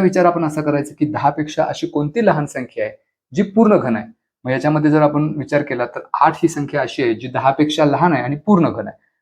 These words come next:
मग तो घन कितीचा आहे? दोनचा. त्यामुळं दशक स्थानी लिहायचंय दोन, म्हणजे दहा हजार सहाशे अठ्ठेचाळीस घनमूळ होईल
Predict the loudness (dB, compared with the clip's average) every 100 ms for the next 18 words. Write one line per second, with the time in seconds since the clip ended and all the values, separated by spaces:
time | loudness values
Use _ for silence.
0 | _ -4 4 4 6 2 2 0 2 2
1 | 2 -4 -12 -10 -2 0 -2 -8 -14 _
2 | -8 0 2 2 -6 _ _ -4 -2 -2
3 | -4 -6 -2 -2 2 0 0 -6 _ 0
4 | 4 6 4 -4 -14 _ -12 -8 -6 -2
5 | -2 0 -2 -2 -6 -8 -6 -6 -6 -2
6 | -2 -2 -4 -2 0 4 4 2